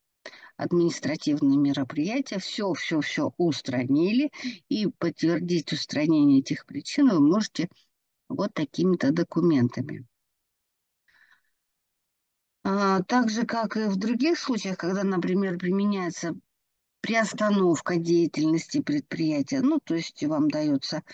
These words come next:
а, период, э, определённый для того, чтобы устранить, э, такие мероприятия.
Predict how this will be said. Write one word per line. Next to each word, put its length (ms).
а, 360
период, 540
э, 40
определённый 720
для 200
того, 260
чтобы 360
устранить, 680
э, 160
такие 360
мероприятия. 920